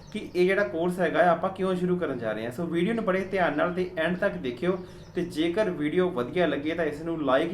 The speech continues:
ਜ਼ਰੂਰ ਕਰਿਓ ਤੇ ਕੁਮੈਂਟ ਵੀ ਜ਼ਰੂਰ ਕਰਿਓ। ਸੋ ਸਭ ਤੋਂ ਪਹਿਲਾਂ ਆਪਾਂ ਗੱਲ ਕਰਦੇ ਹਾਂ ਸਟਾਕ ਮਾਰਕੀਟ ਬਾਰੇ। ਦੇਖੋ,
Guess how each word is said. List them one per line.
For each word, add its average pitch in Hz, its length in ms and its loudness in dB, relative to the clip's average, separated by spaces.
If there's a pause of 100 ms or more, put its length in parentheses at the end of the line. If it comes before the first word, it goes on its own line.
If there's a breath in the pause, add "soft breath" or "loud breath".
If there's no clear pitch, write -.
ਜ਼ਰੂਰ 151 280 0
ਕਰਿਓ 156 200 0
ਤੇ 180 160 -4
ਕੁਮੈਂਟ 170 440 -2
ਵੀ 165 280 -6
ਜ਼ਰੂਰ 156 280 -4
ਕਰਿਓ। 95 280 -6 (360 loud breath)
ਸੋ 220 100 2
ਸਭ 202 220 2
ਤੋਂ 220 100 2
ਪਹਿਲਾਂ 214 200 2
ਆਪਾਂ 208 160 2
ਗੱਲ 151 200 2
ਕਰਦੇ 147 340 0
ਹਾਂ 175 80 2
ਸਟਾਕ 151 480 0
ਮਾਰਕੀਟ 131 460 -2
ਬਾਰੇ। 95 300 -4 (320 loud breath)
ਦੇਖੋ, 202 340 0